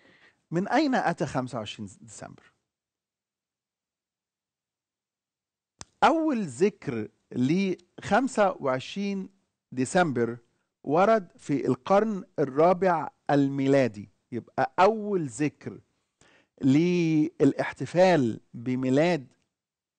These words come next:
المسيح جاء في القرن الرابع الميلادي، حيث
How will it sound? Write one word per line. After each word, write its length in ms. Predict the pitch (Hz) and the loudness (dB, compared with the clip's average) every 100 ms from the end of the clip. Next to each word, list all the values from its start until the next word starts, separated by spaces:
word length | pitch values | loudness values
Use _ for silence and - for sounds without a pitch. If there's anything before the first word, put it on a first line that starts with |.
| _ | _
المسيح 720 | 135 127 127 - 196 214 - - _ _ _ _ _ _ _ _ | -4 -2 -4 -6 -6 -6 -8 -20 _ _ _ _ _ _ _ _
جاء 540 | 131 160 208 196 196 - _ | -2 2 2 2 -2 -4 _
في 160 | - | -4
القرن 600 | 135 120 180 196 214 190 - _ | -4 -2 0 0 0 -8 -14 _
الرابع 600 | 139 127 151 175 170 165 - - | -6 0 2 2 0 -4 -4 -6
الميلادي، 480 | 120 113 101 113 _ _ _ _ _ _ _ - | -4 -4 -6 -10 _ _ _ _ _ _ _ -10
حيث 500 | - 233 285 - | 0 0 0 -4